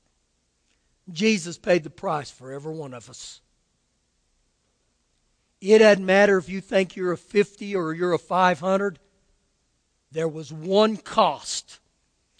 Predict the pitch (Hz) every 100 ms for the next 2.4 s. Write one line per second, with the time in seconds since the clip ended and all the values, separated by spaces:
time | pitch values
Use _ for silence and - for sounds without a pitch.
0 | _ _ 156 214 214 208 180 180 214 240
1 | 247 - - 226 185 175 - 190 226 175
2 | - 208 156